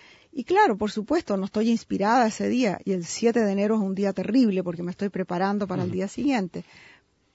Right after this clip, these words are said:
Speaker 1: Pero si me siento a trabajar con paciencia y con humildad, a la larga sale.
Speaker 2: ¿Y cómo es ese proceso de creación? ¿Cuánto tiempo lleva escribir cada uno de tus libros?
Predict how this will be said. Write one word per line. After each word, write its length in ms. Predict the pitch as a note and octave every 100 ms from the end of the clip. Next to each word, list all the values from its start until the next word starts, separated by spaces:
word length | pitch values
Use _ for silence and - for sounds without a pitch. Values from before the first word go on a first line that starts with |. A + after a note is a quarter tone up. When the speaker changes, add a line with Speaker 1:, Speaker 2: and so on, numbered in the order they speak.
| _ -
Speaker 1:
Pero 440 | D4 C#4 D4 - _ _ _ -
si 160 | -
me 120 | G3+ F#3+
siento 480 | - B3+ C4 C4
a 60 | B3
trabajar 600 | A3+ A3 G#3 - G3+ F#3+ - - _ _ _
con 140 | G3+ F#3
paciencia 840 | F3+ F3+ A3+ A3 G#3 G3 - F#3+ -
y 60 |
con 180 | G3 G#3
humildad, 640 | G#3 G#3 G#3 F#3+ G#3 A#3+ D#4 _ _ _ -
a 140 | G3
la 100 | F#3+
larga 500 | F#3 F#3+ G3+ G3+ G3+ -
sale. 480 | - - - - - _ _ -
Speaker 2:
¿Y 140 | G2+
cómo 300 | - A#2+ A2
es 120 | F#2
ese 220 | F#2 F#2 E2+
proceso 560 | A#2 - G#2 F#2+ F2+
de 100 | F2
creación? 520 | F#2+ F2+ D#2 F2 D2+ D2 _ _ _ _ _ _ _ - -
¿Cuánto 320 | - B2+ B2+
tiempo 540 | - D#3+ C3 - E2 D#2 _ - _
lleva 320 | G#2+ G#2+ G#2+
escribir 480 | G2 G2 F#2+ G2+ F#2+
cada 240 | - G2 F#2+
uno 120 | F#2+
de 60 |
tus 140 | F2+ E2
libros? 300 | F#2 E2+